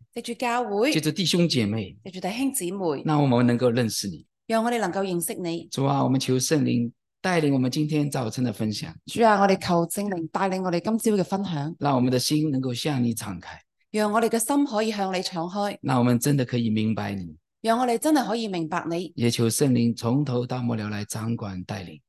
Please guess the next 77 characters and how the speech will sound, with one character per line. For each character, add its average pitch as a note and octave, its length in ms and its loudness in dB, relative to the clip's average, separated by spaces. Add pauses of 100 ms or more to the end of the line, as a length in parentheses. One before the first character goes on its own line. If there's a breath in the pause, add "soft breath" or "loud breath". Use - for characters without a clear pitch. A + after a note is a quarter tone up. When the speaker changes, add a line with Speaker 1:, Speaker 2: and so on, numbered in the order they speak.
(140)
Speaker 1:
亦 A3 80 -6
都 D4 100 2
求 G#3 260 -2
圣 A3 260 -4
灵 F3 240 -4
从， E3 300 -6
从 F3+ 240 -8
头 F3 240 -6
到 G3 140 -2
末 F#3+ 240 -4
了 E3 180 -6
掌 F3 300 -8
管 F3 180 -10
带 D#3+ 220 -6
领。 D3+ 320 -6
Speaker 2:
愿 A2+ 160 0
我 A2+ 40 2
们 A2+ 120 2
所 B2+ 160 2
讲 A#2 280 0
的、 A#2 80 -2
所 A2 180 -2
听 C3+ 280 2
的 F#2 160 -4 (460)
Speaker 1:
愿 A#3+ 120 -4
我 B3 120 0
哋 B3 100 4
所 B3 300 0
讲 F#3+ 240 0
嘅、 G#3+ 100 -2
所 F3 220 -4
听 G3+ 280 -8
嘅 E3 160 -6 (220)
Speaker 2:
都 E3 240 8
能 C3 160 8
够 B2+ 180 4
蒙 B2+ 320 4
你 A#2+ 120 4
的 G#2 120 -2
悦 G#2+ 160 -4
纳。 G2 280 -12
Speaker 1:
都 D#4+ 100 4
能 B3+ 160 2
够 G3 180 -2
系 F#3+ 80 -2
蒙 D#3+ 220 -4
你 D#3 100 -2
悦 E3+ 140 -4
纳。 D3 220 -8 (240)
Speaker 2:
愿 B2+ 180 4
一 B2 60 4
切 A#2+ 120 -2
的 A2+ 80 0
颂 A#2+ 240 4
赞、 A2+ 200 -2
荣 G#2 160 -2
耀 G#2 180 -2
归 A2 180 -2
给 G2+ 140 -2
你。 D#2+ 220 -10 (240)
Speaker 1:
愿 A3 180 -2
一 C#4 80 -2
切 B3+ 200 -6
嘅 G3+ 180 -2
荣 F3+ 180 -2
耀、 G3+ 140 0
颂 G3 240 -4
赞 G3+ 260 -2
都 A3+ 120 -2
归 A3 160 -4
俾 F3+ 160 -6
你。 D#3+ 300 -6
Speaker 2:
我 G#2 80 -2
们 A#2 120 6
如 A#2+ 100 6
此 B2 120 0
的 A#2+ 120 0